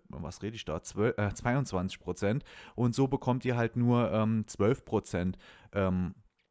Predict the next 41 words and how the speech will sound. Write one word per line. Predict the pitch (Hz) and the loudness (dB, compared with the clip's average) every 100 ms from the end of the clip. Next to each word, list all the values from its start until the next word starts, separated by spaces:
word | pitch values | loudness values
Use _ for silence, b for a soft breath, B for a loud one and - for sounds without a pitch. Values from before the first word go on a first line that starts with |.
| _ _ - - | _ _ -14 -4
Lebensbonus, | 104 101 101 - 92 98 110 - | 0 2 0 -2 -2 2 0 0
wenn | 98 | 0
ihr | 104 | 2
mit, | 101 98 - | 2 0 0
äh, | 98 95 85 | 0 0 -2
sechshundert | 104 107 - 101 92 - | -4 -4 -2 0 0 0
Leben, | 87 85 85 | -2 -4 -4
glaub | 87 90 | -4 -4
ich, | 90 - - | -6 -8 -8
sind | - 87 | -6 -6
es, | 90 - | -6 -6
dann | 90 90 | -4 -4
reingeht. | 85 101 107 67 - | -2 -2 -2 -6 -12
Stimmt | - 156 | -8 -6
das | 139 | -4
überhaupt, | 87 - 82 | -4 -4 -6
was | 85 | -6
ich | |
da | 80 | -6
sage? | 82 - 92 | -6 -4 -2
Auf | 98 | 0
jeden | 113 123 | 2 2
Fall | 110 | 0
kriegt | - - | -4 -4
ihr | 85 | 0
weniger | 98 98 80 | 0 0 -2
oder | 82 | 0
fünfhundert | 107 107 - 110 - - | 0 0 2 0 0 -2
Leben, | 101 98 101 | -2 -2 -2
keine | 98 95 | 0 0
Ahnung, | 87 87 | -2 -4
nee, | 90 | -6
fünfhundert, | 104 104 90 82 - | -6 -6 -4 -6 -8
fünfhundertfünfzig | - 135 131 104 87 151 147 90 85 | -2 -2 0 -2 0 -4 -4 -10 -10
sind's, | 85 - | -10 -8
glaub | 62 - | -8 -8
ich. | - | -4
Ja, | 98 | -2
auf | 87 139 | 0 0
jeden | 135 | 2
Fall | 120 | 2